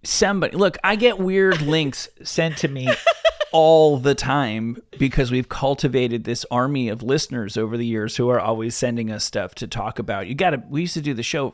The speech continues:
Speaker 1: the Ella show for twenty hours a week. So people are always sending me links to,
Speaker 2: Jesus.
Speaker 1: people are always sending me links to everything. So I think at some point a listener just sent it to me, this conspiracy theory. But the thing that's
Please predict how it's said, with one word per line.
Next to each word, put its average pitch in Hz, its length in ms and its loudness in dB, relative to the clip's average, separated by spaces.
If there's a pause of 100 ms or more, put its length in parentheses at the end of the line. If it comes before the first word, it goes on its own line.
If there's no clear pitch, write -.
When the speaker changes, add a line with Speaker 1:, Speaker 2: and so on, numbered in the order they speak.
Speaker 1:
the 123 180 -2
Ella 139 200 0
show 127 160 -4
for 95 140 -12
twenty 147 380 -2
hours 120 360 -2
a 87 40 -6
week. 107 340 -6
So - 120 -8
people 127 300 -2
are - 160 0
always 117 340 0
sending 120 240 -4
me 113 120 -6
links 117 300 -4
to, 285 60 -6
Speaker 2:
Jesus. 254 420 -6 (300)
Speaker 1:
people 220 200 4
are 156 80 6
always 147 300 4
sending 139 240 0
me 120 120 0
links 123 360 0
to - 240 0
everything. 131 640 -2 (760)
So 147 320 2
I 160 100 4
think 233 180 0
at 277 80 2
some 190 220 0
point 196 180 -4
a 160 60 -2
listener 160 320 -2
just 160 180 -4
sent 185 240 0
it 208 100 -4
to 143 120 -2
me, 120 360 -4
this 123 280 -4
conspiracy 165 580 -4
theory. 123 240 -2
But 127 140 -6
the 139 100 -4
thing 208 180 -2
that's - 300 -6